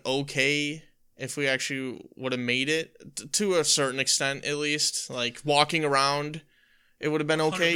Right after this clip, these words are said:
Speaker 2: percent.
Speaker 1: 'cause it just, it looked a lot more open, 'cause I saw the pictures and stuff. Um, but it wasn't like that at all. So I, I brought, like, one, at the time, I only had, like, one pair of jeans,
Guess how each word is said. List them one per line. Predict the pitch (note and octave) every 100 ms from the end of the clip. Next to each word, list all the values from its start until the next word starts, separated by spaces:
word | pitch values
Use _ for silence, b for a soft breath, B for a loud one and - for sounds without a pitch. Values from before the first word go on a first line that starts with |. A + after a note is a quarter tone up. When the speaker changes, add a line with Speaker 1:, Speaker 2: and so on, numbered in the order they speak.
| E3+
Speaker 2:
percent. |
Speaker 1:
'cause | D#3+ C#3
it | C3+ C#3
just, | C#3+ -
it | F#2+ C#3+ - C#3+
looked | E3 F3 C#3
a |
lot | B2+ B2+
more | C3+ A#2+
open, | B2 B2 C#3 C#3
'cause | C#3 C#3
I | D3
saw | G3+
the | D3+
pictures | C#3 A#2+ - A#2+ A2+
and | A2
stuff. | - A2+ A#2 - b b b b b b b b -
Um, | A#2+ A2+ A2 A2+ A2
but | A2+ -
it | A#2
wasn't | A#2 A#2 A2+ A2
like | A2+ A2
that | A2
at | G#2+
all. | A2 A2+
So | - C3
I, | C3 A#2 B2+
I | C3+ C3 B2+ - -
brought, | - C3 G#2
like, | A#2+ -
one, | B2 B2+ C3+ C#3+ C#3+ C#3+ C#3 -
at | C3+ B2
the | B2
time, | C3 B2+
I | A#2
only | B2 A#2+
had, | A2+
like, | G#2+
one | A#2 C#3 B2+
pair | C3 B2
of | A#2+
jeans, | A#2+ A2+ A2+ A#2 - -